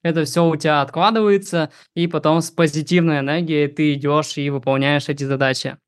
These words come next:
То есть это тоже прикольно работает.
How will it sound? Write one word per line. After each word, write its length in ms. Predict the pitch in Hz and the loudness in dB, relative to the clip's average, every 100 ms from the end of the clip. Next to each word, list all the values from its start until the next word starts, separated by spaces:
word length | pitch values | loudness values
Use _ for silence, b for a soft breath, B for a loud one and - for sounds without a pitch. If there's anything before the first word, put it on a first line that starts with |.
| _ | _
То 40 | 147 | -8
есть 140 | 127 | -4
это 200 | 151 175 | -2 -2
тоже 580 | - 151 151 143 131 127 - | 0 0 0 0 -2 -4 -8
прикольно 480 | 143 143 135 131 | -2 0 0 -2
работает. 580 | 135 135 135 135 135 135 | -4 -2 -2 -2 -8 -10